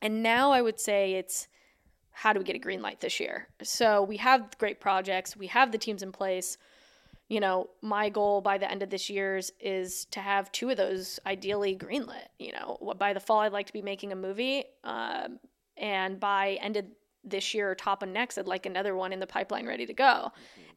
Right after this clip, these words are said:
Speaker 1: And that's the goal, uh, you know, because I think, and then while that's happening, I have to be planting seeds for what's happening when those are wrapped <laughs> to be ready. What, am-,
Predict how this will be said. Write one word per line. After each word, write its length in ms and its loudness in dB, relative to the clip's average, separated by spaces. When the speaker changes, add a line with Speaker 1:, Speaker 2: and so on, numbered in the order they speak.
Speaker 1:
And 180 -2
that's 320 0
the 100 0
goal, 540 4
uh, 480 2
you 160 -4
know, 380 -2
because 300 -4
I 80 2
think, 440 -4
and 140 0
then 220 -2
while 320 6
that's 240 2
happening, 400 0
I 100 0
have 120 -4
to 80 -10
be 100 -8
planting 400 -4
seeds 440 -6
for 300 -2
what's 220 2
happening 340 0
when 120 -6
those 160 -2
are 80 -2
wrapped 540 4
<laughs> 260 -20
to 80 0
be 200 0
ready. 380 2
What, 220 0
am-, 160 -2